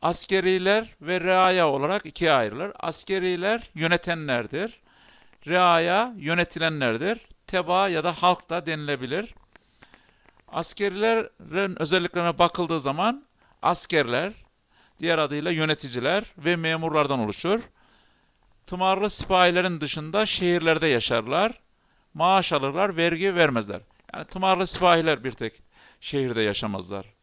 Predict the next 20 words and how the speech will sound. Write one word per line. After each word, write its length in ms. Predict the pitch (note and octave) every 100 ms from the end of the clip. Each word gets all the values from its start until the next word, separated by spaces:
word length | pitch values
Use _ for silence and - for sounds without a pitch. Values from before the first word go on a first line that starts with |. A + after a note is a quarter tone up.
| _ _
Kırsal 360 | - B2+ B2+ A2+
kesimde, 400 | - A2 A2 G#2+
taşrada 480 | - B2 - G#2+ F#2+
yaşarlar. 540 | F#2 G2+ G2+ C3+ G3 - _ _ - _ _ _ _ _ _ _ _ _ _ _ _ _ -
Ee, 220 | A2+ A2 G#2 G#2+ B2+
reayanın 680 | D#3 G#3 G#3+ G#3+ G3+ F#3+ G3+
özelliklerine 540 | D#3+ D3+ C#3+ - B2+ A2+
bakıyoruz. 600 | A2 A#2+ B2+ G#3+ - - _ _ _ _ -
Esnaf, 560 | D#3+ F3+ - C#3 F#3 G#3+ - - _
yani 280 | C3 C3 E3+
zanaatkar 600 | C3+ D#3 E3 D#3+ - E3+
ve 60 | D#3
tüccarlarla 1120 | - D#3+ D#3+ D#3 C#3 C#3 F3+ G#3 F#3+ D#3 G#3
köylü 520 | - E3+ E3 E3 F#3+
ve 60 | F3
konar 300 | - D#3+ D3+
göçerlerden 580 | D3 - D3 C#3 C#3
oluşur. 400 | A#2+ G2+ - F3+ A#3 _ _ _ _ _
Vergi 380 | C#3 F3 F3 G3
verirler. 540 | E3 B2+ A2+ B2 F#3